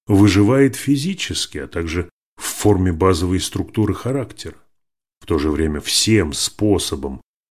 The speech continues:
которые клиент использовал, чтобы придать плотность существованию и миру, приходится умереть. Для человека, находящегося в этом доме смерти, это лишь академическое различие,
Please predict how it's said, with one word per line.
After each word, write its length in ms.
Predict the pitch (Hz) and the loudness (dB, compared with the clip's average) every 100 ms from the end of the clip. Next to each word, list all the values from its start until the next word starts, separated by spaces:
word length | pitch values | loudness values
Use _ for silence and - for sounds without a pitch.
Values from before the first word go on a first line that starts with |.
| - | -6
которые 380 | 90 92 85 82 | -2 2 2 2
клиент 480 | 90 85 87 76 | 2 2 0 0
использовал, 720 | 85 - - 107 82 76 71 71 | -2 -2 2 2 2 -2 -6 -6
чтобы 320 | - 82 78 | -4 -4 -4
придать 460 | 90 85 87 - | -2 0 0 0
плотность 520 | - 107 98 - 80 - | 0 4 4 2 -8 -6
существованию 960 | 95 - 90 - 90 92 85 80 90 | -6 -6 -8 -4 0 0 0 -2 -4
и 140 | - 101 | 0 2
миру, 440 | 117 147 175 175 - _ _ _ - | 4 4 4 2 -2 _ _ _ -2
приходится 840 | 139 151 - 87 76 78 - - | 2 2 0 -4 -4 -6 -6 -8
умереть. 760 | 87 - 82 82 73 64 - - _ _ _ _ _ _ _ _ _ _ _ _ _ - | -8 -8 -6 -4 -6 -10 -16 -20 _ _ _ _ _ _ _ _ _ _ _ _ _ -4
Для 200 | 95 110 | 4 4
человека, 480 | - 139 151 196 151 | 6 6 6 4 4
находящегося 960 | 147 - 123 170 - - 120 107 - | 0 2 2 2 2 -2 0 0 0
в 80 | 98 | 2
этом 300 | 143 110 98 | 2 2 0
доме 240 | 107 127 90 | 2 2 2
смерти, 580 | - 90 135 127 - | 0 2 2 2 0
это 200 | 107 101 | -2 0
лишь 260 | 107 107 - | 0 0 0
академическое 880 | - 92 98 135 151 - - - 76 | -4 0 2 2 0 -4 -8 -4 -4
различие, 720 | 71 65 65 60 - - - | -4 -6 -8 -12 -14 -14 -18